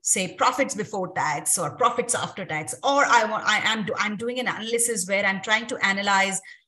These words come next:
um, what is the pitch that advertising agencies have made for my, um, uh, product promotion or communication, and I, I really want to evaluate it out. So there is one, uh, agency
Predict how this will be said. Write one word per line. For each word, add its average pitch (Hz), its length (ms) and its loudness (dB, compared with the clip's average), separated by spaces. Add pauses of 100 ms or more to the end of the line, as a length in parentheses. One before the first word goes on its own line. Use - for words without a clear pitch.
(140)
um, 185 220 2 (280)
what 294 440 4
is 196 280 4
the 202 360 0 (300)
pitch - 440 0 (160)
that 214 340 0
advertising 208 540 0
agencies 196 540 -4
have 175 200 -2
made 220 280 -2
for 208 140 -4 (120)
my, 175 320 -6
um, 170 400 -6
uh, 180 60 -8
product 190 380 0
promotion 262 520 -2
or 233 120 0
communication, 240 760 -4 (380)
and 220 280 2 (140)
I, 202 100 2 (120)
I - 20 4 (100)
really 208 240 -2
want 185 120 -4
to - 160 -8
evaluate 170 440 -4
it 170 200 -4
out. - 180 -6 (180)
So 254 140 -2
there 240 200 8
is 202 140 0
one, 226 280 4 (280)
uh, 220 200 2 (200)
agency 233 640 -2